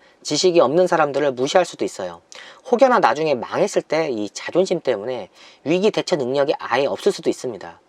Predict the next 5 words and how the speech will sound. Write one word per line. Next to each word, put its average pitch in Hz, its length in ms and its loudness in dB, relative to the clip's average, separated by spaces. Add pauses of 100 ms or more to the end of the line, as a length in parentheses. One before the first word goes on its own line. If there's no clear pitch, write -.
(160)
결론은 160 500 2 (200)
사람 180 360 -2
인생 131 420 -6 (100)
모른다는 120 480 -2
거예요. 82 340 -14